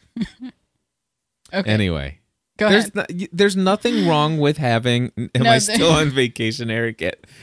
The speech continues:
Speaker 2: asks in the chat room.
Speaker 1: I think his
Speaker 2: The
Speaker 1: belly thinks so.
Speaker 2: The thing is, is I, I, yeah, okay. If I wanna get back into weight loss mode, I probably should be back to counting my calories, but
Speaker 1: Probably.
Speaker 2: yeah.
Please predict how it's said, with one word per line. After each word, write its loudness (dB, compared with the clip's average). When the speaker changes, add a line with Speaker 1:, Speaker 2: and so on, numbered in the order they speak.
Speaker 2:
asks 0
in -2
the 0
chat 0
room. 0
Speaker 1:
I 2
think 0
his 0
Speaker 2:
The 0
Speaker 1:
belly 4
thinks -6
so. -6
Speaker 2:
The -2
thing -2
is, 0
is -6
I, -6
I, -12
yeah, -6
okay. -6
If -6
I 2
wanna 0
get -6
back -6
into -4
weight -4
loss -6
mode, -4
I -2
probably -2
should -8
be -6
back -4
to -20
counting -6
my -4
calories, -10
but -2
Speaker 1:
Probably. -2
Speaker 2:
yeah. -4